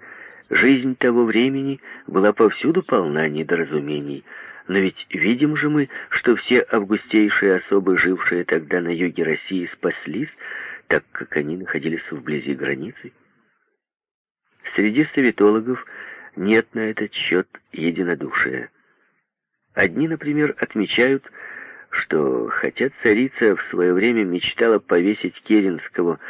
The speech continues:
на самом высоком суку в Царско-сельском парке, всё же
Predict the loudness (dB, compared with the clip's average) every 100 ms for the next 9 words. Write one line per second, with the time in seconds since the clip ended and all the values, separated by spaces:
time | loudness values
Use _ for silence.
0 | -12 -12 -12 -2 -2 2 0 2 -2 -4
1 | -2 -2 -2 -6 -10 -10 -2 -4 -4 -16
2 | -18 -10 -2 -2 -2 -6 -2 -4 -4 -8
3 | -8 -2 0 0 -4 -8 -8 -14 -14 -18
4 | -6 0 2 2